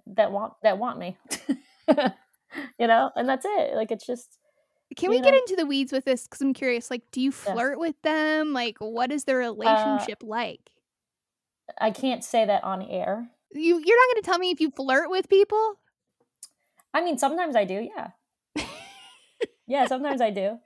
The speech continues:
Speaker 2: Do you know what they look like?
Speaker 1: Uh, some of them, yeah. Most of them.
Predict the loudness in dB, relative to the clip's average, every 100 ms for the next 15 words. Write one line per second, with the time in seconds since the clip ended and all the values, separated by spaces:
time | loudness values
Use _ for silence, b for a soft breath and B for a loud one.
0 | B B B -2 0 4 2 2 0 0
1 | -2 -2 -2 -2 -14 _ _ _ _ _
2 | -10 2 4 6 6 4 2 -2 -2 -4
3 | -6 -8 -8 -6 -6 -6 -8 -8 -10